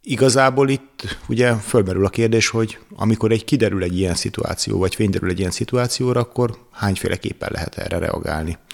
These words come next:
Az első ugye az, hogy egyáltalán akarják-e a felek folytatni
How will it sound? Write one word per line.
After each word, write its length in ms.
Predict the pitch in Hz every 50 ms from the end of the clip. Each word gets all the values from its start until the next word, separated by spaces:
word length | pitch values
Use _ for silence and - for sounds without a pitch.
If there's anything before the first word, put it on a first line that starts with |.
| - - - - - - - - - - - _ _ _ _ _ _
Az 160 | - - 95
első 340 | 110 120 120 117 - - 117
ugye 260 | 110 113 107 110 110
az, 220 | 110 110 101 - -
hogy 340 | - 101 101 98 - - - _ _ _ _ _ _ _ _ _ _ -
egyáltalán 480 | - 98 98 104 92 - - 98 98 92
akarják-e 600 | 92 - - 92 90 92 82 85 - - 104 92
a 120 | 87 - - -
felek 480 | - - 92 85 85 85 - - - - - - _ _ _ _ _ _
folytatni 680 | - - - 98 95 - - - - - - 92 90